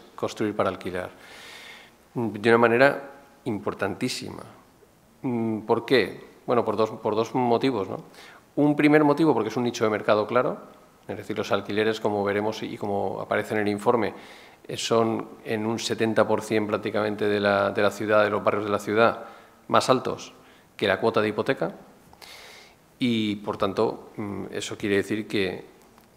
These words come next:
que hace falta más vivienda de alquiler, ¿m? Y, por tanto, es un nicho interesante. Y luego, además, alivia la tensión de,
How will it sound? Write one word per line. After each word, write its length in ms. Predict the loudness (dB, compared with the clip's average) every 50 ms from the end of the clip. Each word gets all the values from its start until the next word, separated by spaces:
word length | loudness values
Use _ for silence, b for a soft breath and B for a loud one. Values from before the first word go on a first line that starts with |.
| _ _ _ _ -6
que 180 | 0 4 6
hace 280 | 6 6 6 4 -2 0
falta 500 | 2 4 4 4 4 2 -2 -4 -6 -6 -8 -16 -20 -14 -10
más 340 | -8 -4 -2 0 0 0 0
vivienda 300 | 0 0 0 0 2 0
de 80 | 0
alquiler, 420 | 0 -2 -4 -4 -2 -2 -2 -2 -6 -12 -18 -16 -14
¿m? 100 | -14 -14 -14 -14
Y, 60 | -14 -12
por 140 | -10 -8
tanto, 200 | -6 -6 -6 -6
es 80 | -6 -6
un 80 | -6 -6
nicho 200 | -6 -6 -6 -6
interesante. 560 | -4 -4 -4 -4 -2 -4 -4 -4 -4 -8 -8 -10 B B B B B B
Y 80 | B 4
luego, 160 | 6 8 8
además, 400 | 8 8 8 6 6 4 4 2
alivia 260 | 2 2 4 6 6
la 120 | 6 6 4
tensión 580 | 4 2 0 0 0 2 4 4 4 4 2
de, 440 | 4 4 4 4 2 0 -2 -6 -10